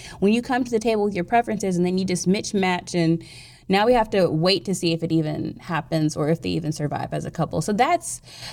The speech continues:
my mess. I just want, I want the, the experts to get it right. So anyways, that's all I have to say.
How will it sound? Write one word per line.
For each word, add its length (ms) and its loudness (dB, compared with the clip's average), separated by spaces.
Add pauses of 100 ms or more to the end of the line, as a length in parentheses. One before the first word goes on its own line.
(120)
my 840 2 (400)
mess. 500 2
I 140 0
just 180 -4
want, 300 -2 (200)
I 100 -2
want 200 -2
the, 320 2 (140)
the 100 -4
experts 420 0
to 80 -2
get 140 0
it 120 -6
right. 220 -4 (220)
So 380 4 (800)
anyways, 400 4
that's 180 2
all 160 2
I 80 2
have 220 -4
to 80 -4
say. 380 0